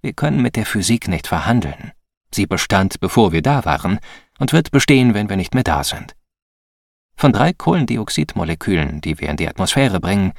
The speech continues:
wird eines in den Weltmeeren gelöst und versauert die Ozeane. Es entsteht Kohlensäure, die das marine Ökosystem an seiner Basis angreift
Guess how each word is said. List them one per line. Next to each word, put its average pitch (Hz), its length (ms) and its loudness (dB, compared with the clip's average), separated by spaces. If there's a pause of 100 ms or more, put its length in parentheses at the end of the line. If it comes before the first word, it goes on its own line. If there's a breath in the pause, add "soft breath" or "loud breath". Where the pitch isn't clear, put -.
(400 soft breath)
wird - 180 2
eines 131 300 2
in - 100 -2
den 139 160 2
Weltmeeren 85 520 0
gelöst - 500 -4
und - 240 -14 (180)
versauert 92 680 2
die 104 80 0
Ozeane. 80 560 -4 (680)
Es - 160 -6
entsteht 147 340 -2
Kohlensäure, 82 680 0 (400 soft breath)
die 139 80 4
das 123 200 2
marine 135 300 6
Ökosystem 131 720 2
an 127 140 -4
seiner 101 240 0
Basis 92 420 2
angreift - 680 -6